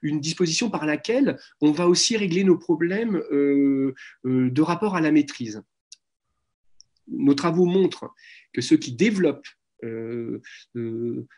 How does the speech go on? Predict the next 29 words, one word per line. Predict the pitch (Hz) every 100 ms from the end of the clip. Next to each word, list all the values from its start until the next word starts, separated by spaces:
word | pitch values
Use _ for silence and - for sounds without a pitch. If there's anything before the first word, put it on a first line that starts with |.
| _
leur, | 120 120 123 120
leur, | 120 117 117
leur | 110
réflexe | 101 208 208 -
réflexif, | 180 175 170 - 165 -
c'est | 127
pour | 117 123
un, | 117 117
être | -
un | 127
peu | 139
provoquant, | 131 202 190 185 147
pour, | 139 123
parce | 120 -
que |
c'est | 117
pas | - 143
du |
tout | 139
la | 139
même | 139
chose, | 190 190
pour | 135
le | 131
coup | 160
c'est | -
un | 127
peu | 131
contraire, | 131 123 - 277